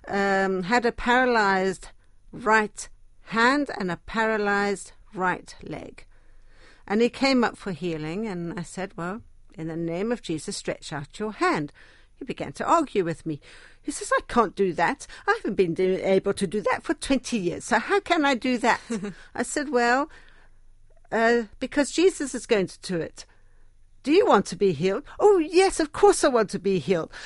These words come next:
Speaker 1: But I haven't been able to do this." I said, "Get your brain out of the way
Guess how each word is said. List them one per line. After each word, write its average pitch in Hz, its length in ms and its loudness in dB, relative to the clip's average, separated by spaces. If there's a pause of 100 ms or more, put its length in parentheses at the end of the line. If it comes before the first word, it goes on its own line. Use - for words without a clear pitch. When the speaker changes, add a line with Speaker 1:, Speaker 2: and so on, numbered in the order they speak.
(140)
Speaker 1:
But 415 260 6
I 381 140 6
haven't 294 200 2
been 247 200 4
able 277 200 2
to - 160 2 (220)
do 403 280 6
this." - 420 0 (720)
I 180 60 -12
said, - 320 -8
"Get 262 300 -2
your 185 120 2
brain 220 580 2
out - 300 -4
of 175 80 -10
the 180 120 0
way 214 560 0